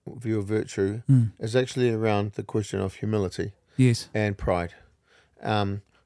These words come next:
Speaker 1: 'cause Aristotle doesn't have humility as a virtue. He doesn't disparage it, but he, but he, but he has a kind of pride as a virtue.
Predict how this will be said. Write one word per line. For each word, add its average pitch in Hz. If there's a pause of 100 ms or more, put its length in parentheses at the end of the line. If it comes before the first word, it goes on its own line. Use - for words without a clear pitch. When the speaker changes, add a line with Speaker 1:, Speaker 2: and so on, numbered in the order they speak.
Speaker 1:
'cause 117
Aristotle 135
doesn't 113
have 110
humility 113
as 95
a 101
virtue. 104
He 131
doesn't 135 (220)
disparage 110
it, 113 (440)
but 120
he, 123
but 113
he, 113
but 113
he 117
has 117
a -
kind 165
of -
pride 123
as 113
a 107
virtue. 110